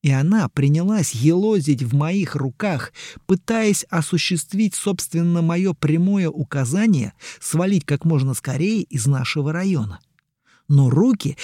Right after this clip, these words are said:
скорее всего, от перенесённого адреналинового всплеска плохо слушались. И чем больше она крутилась в моём захвате, тем крепче они, я про руки, если кто не понял, держали её.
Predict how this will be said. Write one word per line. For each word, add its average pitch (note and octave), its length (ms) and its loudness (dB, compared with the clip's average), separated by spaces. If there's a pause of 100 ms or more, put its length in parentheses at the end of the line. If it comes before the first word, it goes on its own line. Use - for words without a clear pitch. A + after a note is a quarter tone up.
(100)
скорее F#3 400 0
всего, G3+ 360 0
от F3+ 200 0
перенесённого G3 1000 4
адреналинового F3 1080 2
всплеска - 800 -2
плохо G#3+ 400 0
слушались. A3+ 800 -2 (540)
И F#3+ 120 4
чем G3+ 280 4
больше G3 340 4
она F3+ 240 2
крутилась E3+ 680 2
в B2+ 80 0
моём D#3 380 2
захвате, C3 600 -2 (340)
тем E3 220 4
крепче E3 680 2
они, E3+ 560 4 (400)
я C#3+ 220 2
про E3+ 240 0
руки, D3+ 260 0
если C#3 280 0
кто - 160 0
не D#3+ 120 4
понял, G#2+ 400 -2 (280)
держали D3+ 760 4
её. E3 580 4